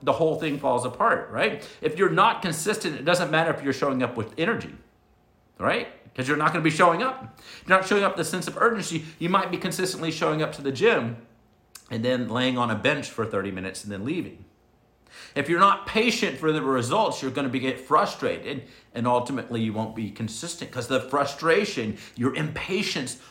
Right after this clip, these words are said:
will drive you off course. If you're not showing up with energy, you may show up to your job, but you don't have the energy to get you through the day, and then comes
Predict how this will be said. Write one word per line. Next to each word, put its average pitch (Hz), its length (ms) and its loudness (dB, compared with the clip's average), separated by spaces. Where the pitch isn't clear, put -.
will 127 140 -2
drive 117 460 2
you 113 240 -4
off 101 380 -4
course. - 420 -4
If 131 120 -10
you're 160 120 2
not 185 200 4
showing 202 320 0
up 180 140 2
with 180 200 0
energy, 208 380 0
you 170 120 -2
may 175 120 2
show 165 320 2
up - 260 4
to 175 140 -4
your 165 220 0
job, 139 760 2
but 147 220 -6
you 170 60 -6
don't 165 160 0
have 160 120 -2
the 156 160 -6
energy 156 320 -2
to 139 100 -2
get 139 160 -2
you 139 80 -4
through 131 180 -8
the 135 100 -2
day, 165 260 0
and 143 100 0
then 131 120 -4
comes 131 340 -2